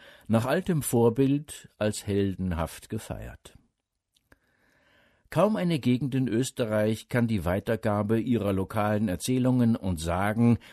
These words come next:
so präzise nachvollziehen wie das Montafon. Siebenundvierzig Beispiele aus dem Tal erschienen in der ersten Volkssagensammlung Vorarlbergs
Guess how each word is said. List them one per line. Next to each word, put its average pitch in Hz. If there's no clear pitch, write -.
so 170
präzise 127
nachvollziehen 107
wie 101
das 113
Montafon. 98
Siebenundvierzig 151
Beispiele 123
aus 85
dem 95
Tal 107
erschienen 151
in 107
der 95
ersten 104
Volkssagensammlung 104
Vorarlbergs 113